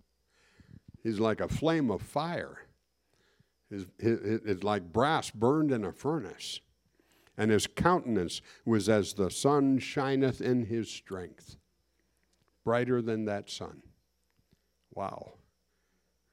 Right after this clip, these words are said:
Light, light, light, and more light. Amen. That's what the Lord is. Praise God. And that's what we can rejoice in as well.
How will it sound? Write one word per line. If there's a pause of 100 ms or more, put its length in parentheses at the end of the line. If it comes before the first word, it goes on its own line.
Light,
light,
light,
and
more
light. (1400)
Amen. (920)
That's
what
the
Lord
is. (720)
Praise
God. (840)
And
that's
what
we
can
rejoice
in
as
well.